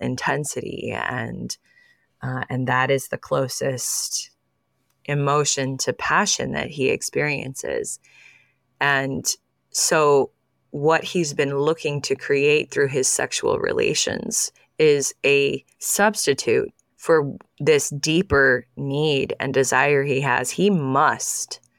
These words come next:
identify what his passion is in life so that he can identify what direction he wa-, he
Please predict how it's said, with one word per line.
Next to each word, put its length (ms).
identify 600
what 220
his 180
passion 480
is 220
in 160
life 500
so 200
that 160
he 140
can 180
identify 580
what 200
direction 480
he 140
wa-, 280
he 200